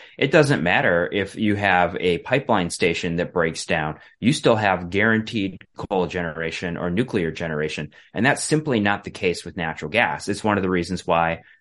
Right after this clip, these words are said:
the Southeast had so many blackouts over Christmas. So we're realizing that this idea that natural gas is, um, you know, people pretend that natural gas is as reliable as coal or nuclear, and that's simply not the case. And we're, you know, unfortunately, we're,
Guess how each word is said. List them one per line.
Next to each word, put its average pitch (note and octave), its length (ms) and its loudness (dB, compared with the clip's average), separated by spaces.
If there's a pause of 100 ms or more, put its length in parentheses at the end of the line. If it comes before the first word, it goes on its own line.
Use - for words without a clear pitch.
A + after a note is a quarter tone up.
the F#2+ 60 -6
Southeast A2+ 640 0
had F#2 340 0
so G#2 200 -4
many F2+ 240 -2
blackouts F2 600 0
over D2+ 200 -4
Christmas. - 640 -4
So G#2+ 400 4 (300)
we're B2+ 200 6
realizing G2+ 760 2
that F#2 160 -12
this A2 200 2
idea F#2+ 540 2
that E2 160 -4
natural G2+ 380 -2
gas F2+ 460 -2
is, F2+ 420 -4 (360)
um, D#2 580 -4
you G#2+ 60 -4
know, F#2+ 120 0
people A#2+ 300 -2
pretend A2 400 -2
that D#2 80 -2
natural F#2+ 320 0
gas F#2+ 240 2
is F2+ 140 -6
as F#2+ 340 2
reliable F2+ 640 0
as D#2+ 140 -8
coal F#2 240 0
or E2 80 -2
nuclear, F#2+ 480 0 (200)
and A#2 140 4
that's A#2 160 2
simply C3+ 300 0
not F#2 240 -2
the D#2 80 -10
case. - 440 -10
And F2+ 280 -4
we're, F2+ 360 2
you F#2+ 60 -4
know, F#2 100 -2
unfortunately, G2 800 -2
we're, G2 460 0